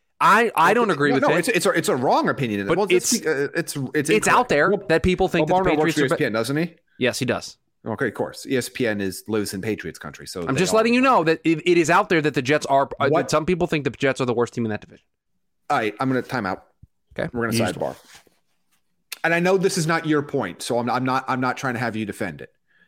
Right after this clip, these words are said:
Speaker 2: What areas of the football team are, are New England better than on paper right now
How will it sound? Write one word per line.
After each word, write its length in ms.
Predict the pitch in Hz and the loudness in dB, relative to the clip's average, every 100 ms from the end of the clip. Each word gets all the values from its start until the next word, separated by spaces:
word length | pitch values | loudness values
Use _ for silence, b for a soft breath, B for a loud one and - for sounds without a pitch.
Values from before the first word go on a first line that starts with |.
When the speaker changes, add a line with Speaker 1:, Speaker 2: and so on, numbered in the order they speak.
| _ _ _ _ _ _ _ - | _ _ _ _ _ _ _ -16
Speaker 2:
What 760 | 98 107 98 107 117 143 - | -14 -12 -12 -4 0 0 2
areas 500 | 165 165 156 151 143 | 2 4 4 2 0
of 220 | 135 123 | -2 -2
the 80 | 117 | -2
football 340 | 120 117 117 104 | -2 -2 -2 -2
team 280 | - 107 | -4 -4
are, 200 | 101 101 - | -2 -2 -2
are 120 | 107 | -4
New 180 | 104 104 | -2 -2
England 260 | 104 101 | -4 -4
better 280 | 92 98 95 | -4 0 0
than 320 | 90 85 80 - _ _ - | 0 -4 -8 -14 _ _ -4
on 160 | 98 | -4
paper 320 | 95 107 95 87 | -2 -4 -2 -4
right 240 | 85 92 | -4 -4
now 300 | 101 80 71 | -4 -6 -8